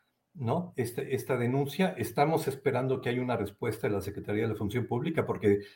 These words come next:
estamos en capacidad de poderles dar más información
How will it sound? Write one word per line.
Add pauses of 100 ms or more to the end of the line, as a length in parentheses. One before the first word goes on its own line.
(100)
estamos
en
capacidad (340)
de
poderles
dar (340)
más
información